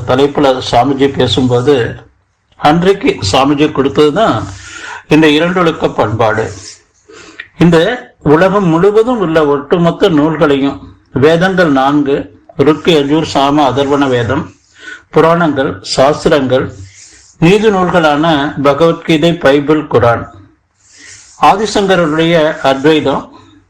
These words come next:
புத்தருடைய ஆராய்ச்சி நெறி, சமணனுடைய உணர்வு, உணவு மேன்மை, அனைத்தையும் இந்த முப்பத்தி ஆறு ஆண்டுகள் படிச்சு முடிச்சு அதை இறைநிலை இணைப்பிலிருந்தே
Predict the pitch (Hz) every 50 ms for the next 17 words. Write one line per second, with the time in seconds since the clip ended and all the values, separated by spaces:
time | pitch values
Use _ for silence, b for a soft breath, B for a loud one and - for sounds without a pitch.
0 | _ - 143 143 156 151 147 214 208 196 185 180 170 147 131 131 143 156 156 151
1 | 147 - 160 143 135 127 131 143 - - - - - - 147 147 165 180 180 175
2 | 160 160 151 143 131 131 135 147 147 156 151 151 143 139 131 127 127 147 151 156
3 | 156 151 147 135 131 127 123 123 131 - - - - - _ _ _ _ _ _
4 | B B B B B B B B B B _ _ _ _ _ _ _ _ _ _
5 | _ _ _ _ _ _ _ _ _ _ _ - 156 - 151 160 180 208 226 226
6 | - 330 - 208 240 269 240 185 151 156 185 - - - - _ - 143 143 147
7 | 147 147 143 147 208 196 185 - 202 190 170 165 160 156 143 135 147 156 160 165
8 | 160 156 135 131 139 135 - - - _ _ _ _ _ _ _ _ _ _ _
9 | _ _ _ - 165 160 165 185 180 - - 185 156 143 143 160 143 - - 175
10 | 151 135 135 - - - - - 147 139 147 143 143 147 160 170 175 180 180 175
11 | 170 151 139 135 147 156 151 151 180 156 156 151 147 151 147 156 165 185 202 220
12 | 208